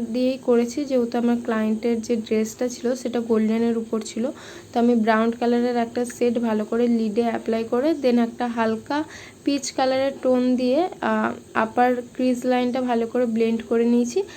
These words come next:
আর লোয়ার ল্যাশ লাইনের নিচেও কিন্তু আমি ব্রাউন টোনটাই অ্যাপ্লাই করেছি। আর একটুখানি মিডিলে, মানে আইবলের মিডিলে, আহ,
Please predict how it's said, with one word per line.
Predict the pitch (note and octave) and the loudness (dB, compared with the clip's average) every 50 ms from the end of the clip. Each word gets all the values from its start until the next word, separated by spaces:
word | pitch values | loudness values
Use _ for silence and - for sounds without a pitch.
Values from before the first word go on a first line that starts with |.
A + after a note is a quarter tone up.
| - - - - - | -16 -18 -12 -6 -2
আর | B3+ B3+ B3+ B3 A#3+ | 0 2 2 4 4
লোয়ার | A#3+ A#3 A#3+ B3 B3+ C4 C4 B3+ | 6 6 6 6 4 4 2 2
ল্যাশ | B3+ B3 B3 B3 - B3+ B3 | 2 2 0 -2 -4 -2 -2
লাইনের | B3 B3 B3 B3 B3 B3 B3+ B3+ B3 A#3+ | 0 0 0 0 0 2 2 4 4 4
নিচেও | A#3 A#3 A#3 - C4 C#4+ D#4 - | 4 2 2 0 0 0 0 0
কিন্তু | D4 B3+ A#3+ A#3+ A#3+ B3 A#3+ A#3 | -2 0 0 0 0 0 0 0
আমি | A#3 C4+ D#4 D4+ B3 | 2 2 0 0 0
ব্রাউন | A#3+ A3 A3 A3 A3 G#3+ | 0 0 2 2 2 2
টোনটাই | A#3 A#3 A#3 A3+ A#3 D4 D#4 D#4 B3 | 2 2 2 2 2 2 2 2 2
অ্যাপ্লাই | A3+ A3 - - G#3+ G#3+ G#3+ - | 0 -2 -2 -2 -2 -2 -2 -4
করেছি। | F#3+ F#3+ G3+ - - G3+ - - - | -4 -6 -6 -4 -6 -4 -4 -2 -2
আর | G#3+ A3 - - A3+ | -2 -2 0 0 0
একটুখানি | A#3 A#3 - - D4 C#4 C#4+ C#4+ C#4 C#4 C#4+ C#4 C4 | -2 -2 -4 -6 -6 -4 -4 -4 -2 -2 -2 0 2
মিডিলে, | B3 A#3 G#3+ A#3+ B3 B3+ D4 F4+ G4+ - - - - - - - - - | 2 2 2 2 0 0 0 -2 -2 -6 -12 -18 -18 -18 -18 -18 -6 -2
মানে | A#3+ A#3 A#3 A#3 A#3+ B3 A3+ | 0 2 2 2 2 2 2
আইবলের | A3+ A3+ A3+ A#3 A#3 A#3 B3 B3 A#3+ A#3+ | 4 4 4 2 2 2 2 2 2 2
মিডিলে, | A3+ A3 G#3 A3+ A3+ A#3 C#4+ F4 G4 F#4+ | 2 2 2 0 0 0 0 -2 -2 -2
আহ, | - A#3 G#3+ G#3 G#3+ A3 | -2 -2 -2 0 0 0